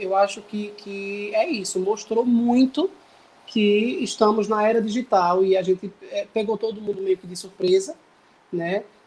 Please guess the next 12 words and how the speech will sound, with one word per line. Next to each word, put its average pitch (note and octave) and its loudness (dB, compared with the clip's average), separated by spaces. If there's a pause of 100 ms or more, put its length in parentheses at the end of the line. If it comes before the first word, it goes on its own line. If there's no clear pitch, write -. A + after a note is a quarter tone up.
E F#3 -6
como G#3 6
a A3+ 6
gente G#3 -4
vai, F3+ 2
é, F3 -4
desenvolver F#3 0
ferramentas E3+ -8
e, E3+ -12
e, F3+ -16
e F3 -18
conteúdo F#3+ 0